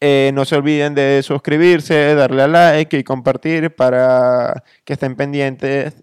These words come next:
para el próximo capítulo y también para que esto llegue a algún sitio y así poder pagar, eh,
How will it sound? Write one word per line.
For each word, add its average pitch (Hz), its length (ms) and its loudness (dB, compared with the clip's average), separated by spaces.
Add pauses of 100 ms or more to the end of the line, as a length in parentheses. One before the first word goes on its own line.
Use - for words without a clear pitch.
(140)
para 131 200 0
el 127 80 -4
próximo 135 380 -6
capítulo 156 600 -2
y 139 160 -6
también 147 460 -6
para 127 400 -2 (340)
que 135 140 -2
esto 131 180 -4
llegue 139 280 0
a 135 40 2
algún 147 240 -4
sitio 160 480 -4 (100)
y 160 300 -2
así 165 560 -4
poder 131 360 0
pagar, 147 500 0 (600)
eh, 127 720 2